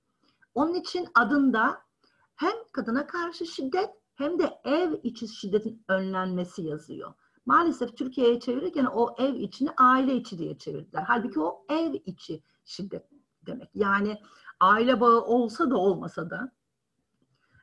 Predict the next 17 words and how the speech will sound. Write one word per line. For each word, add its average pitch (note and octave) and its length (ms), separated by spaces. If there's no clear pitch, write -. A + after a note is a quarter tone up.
ö-, C4 180
öğrenciler A3+ 600
olarak F#3 380
birlikte G3 500
yaşadığınız E3+ 680
bir F3 220
evde A3 400
de E3 180
e, D#3+ 120
gerçekleşse E3 960
o D#4+ 140
şiddete F3+ 500
karşı E3+ 380
İstanbul G3+ 400
Sözleşmesi F3 560
koruma F3+ 280
getiriyor. - 540